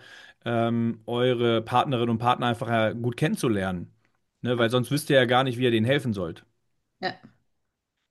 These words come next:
Speaker 1: Und von daher, äh, da muss ich auch sagen, das ist auch immer schön. Ich hab dir ja damals auch gesagt, ich habe auch andere abgelehnt. Ich hab ja nur zwei, äh, tatsächlich in dieser Zeit jetzt angenommen, weil ich andere Themen auf der Uhr habe.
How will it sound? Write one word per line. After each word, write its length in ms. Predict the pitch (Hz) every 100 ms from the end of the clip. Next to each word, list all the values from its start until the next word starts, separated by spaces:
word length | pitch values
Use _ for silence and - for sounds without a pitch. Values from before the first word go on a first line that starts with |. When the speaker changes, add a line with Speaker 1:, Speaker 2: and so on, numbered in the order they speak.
| _ - -
Speaker 1:
Und 140 | - 113
von 160 | 127
daher, 460 | 120 127 147 151 143 - - _
äh, 140 | - 123
da 160 | 131
muss 160 | 160 170
ich 120 | 139
auch 140 | 127 160
sagen, 260 | 165 156
das 120 | 135
ist 60 | 135
auch 120 | 135
immer 160 | 135 123
schön. 280 | - 160 175
Ich 100 | 151
hab 120 | 143
dir 100 | 147
ja 160 | 135
damals 440 | 127 - 123 143 -
auch 100 | 139
gesagt, 360 | 131 139 185
ich 120 | 139 139
habe 260 | 135 135
auch 200 | - -
andere 320 | 139 143 131
abgelehnt. 580 | - - 175 175 180 180 - - - _
Ich 100 | -
hab 160 | 127
ja 100 | 139
nur 560 | 131 131 135 135 135 131
zwei, 680 | - - 120 123 139 147 147
äh, 680 | - 127 127 - - _ -
tatsächlich 640 | 127 117 139 139 120 -
in 120 | 127
dieser 240 | 127 131 120
Zeit 260 | 131 127
jetzt 140 | 120 -
angenommen, 380 | 143 160 160
weil 120 | 131 113
ich 100 | -
andere 300 | 147 160 165
Themen 320 | 170 175 180
auf 180 | 160 160
der 160 | 160
Uhr 180 | 175 170
habe. 340 | 165 180 220